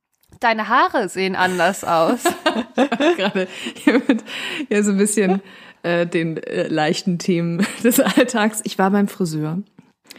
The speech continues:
Speaker 2: Ich
Speaker 1: Ja,
Speaker 2: war beim
Speaker 1: man
Speaker 2: Friseur.
Speaker 1: sieht
Speaker 2: Es
Speaker 1: es.
Speaker 2: war, ja, es war ganz aufregend. Ähm, ich habe mich auch sehr drauf gefreut.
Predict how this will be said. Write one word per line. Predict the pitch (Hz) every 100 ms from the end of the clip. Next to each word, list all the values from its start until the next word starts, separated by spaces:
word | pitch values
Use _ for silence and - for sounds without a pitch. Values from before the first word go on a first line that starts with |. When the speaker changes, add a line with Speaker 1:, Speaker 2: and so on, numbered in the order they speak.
| - - -
Speaker 2:
Ich | 233
Speaker 1:
Ja, | 208
Speaker 2:
war | 180
beim |
Speaker 1:
man | 220 220
Speaker 2:
Friseur. | 226 190 196
Speaker 1:
sieht |
Speaker 2:
Es | 196
Speaker 1:
es. | 196
Speaker 2:
war, | 185 185 226 _ -
ja, | 180 190
es | 190 -
war | 190
ganz | 190 190
aufregend. | 196 185 220 226 285 - - - - -
Ähm, | 190 180 185 185
ich |
habe | 185
mich | 180
auch | 180
sehr | - 180
drauf | - 180
gefreut. | - - - 185 285 -